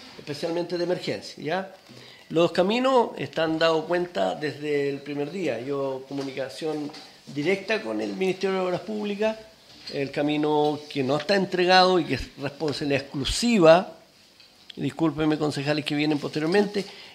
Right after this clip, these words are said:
exclusiva del Ministerio de Obras Públicas, el camino que va a la, al Agua Fría. Ese camino nosotros no tenemos responsabilidad, por favor entiéndalo, queridas vecinas y vecinos, el día que nos entreguen, entonces si se hace tira, la responsabilidad de tránsito,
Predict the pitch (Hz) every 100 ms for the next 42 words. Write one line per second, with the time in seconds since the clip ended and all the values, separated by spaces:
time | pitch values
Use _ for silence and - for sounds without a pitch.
0 | - - - 151 - 185 220 214 202 175
1 | 175 165 180 175 160 180 190 196 196 196
2 | - 160 156 151 - 143 160 170 160 156
3 | 147 160 170 170 151 147 147 - 151 143
4 | 143 139 240 156 - - - - - -
5 | - - 139 180 175 160 175 170 156 175
6 | 175 180 170 180 196 196 208 233 214 208
7 | - 214 214 220 214 208 226 220 135 143
8 | - 151 156 151 139 143 160 175 185 185
9 | 190 190 170 151 151 147 135 160 170 180
10 | 180 240 214 123 135 156 160 180 180 214
11 | 220 226 170 190 269 - - - - 170
12 | 165 165 165 160 202 214 202 214 226 226
13 | 226 - - - 143 151 - 165 156 151
14 | 147 151 139 - 131 117 - 196 208 180
15 | - 147 120 131 123 -